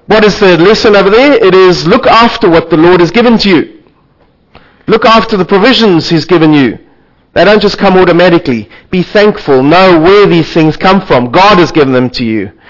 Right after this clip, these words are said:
But I just love that last line there. "And they'll provide as maintenance for your girls." Now, I had two girls in the house.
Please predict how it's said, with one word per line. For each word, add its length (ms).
But 100
I 160
just 220
love 260
that 380
last 360
line 260
there. 200
"And 160
they'll 140
provide 540
as 240
maintenance 760
for 220
your 120
girls." 360
Now, 100
I 140
had 160
two 140
girls 260
in 80
the 60
house. 420